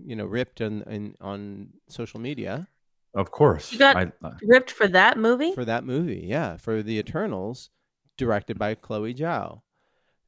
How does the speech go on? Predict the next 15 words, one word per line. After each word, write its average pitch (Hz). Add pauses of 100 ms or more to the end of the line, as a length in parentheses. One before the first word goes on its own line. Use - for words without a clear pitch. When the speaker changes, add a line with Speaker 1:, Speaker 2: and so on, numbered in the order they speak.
Speaker 1:
And 110
Speaker 3:
Oh, 165
that 196
Speaker 1:
she -
Speaker 3:
doesn't 233
Speaker 2:
Hmm. -
Speaker 3:
change 240
the 226
fact 240
that 220
he 220
doesn't 220
know 202
what 180
Nomadland 180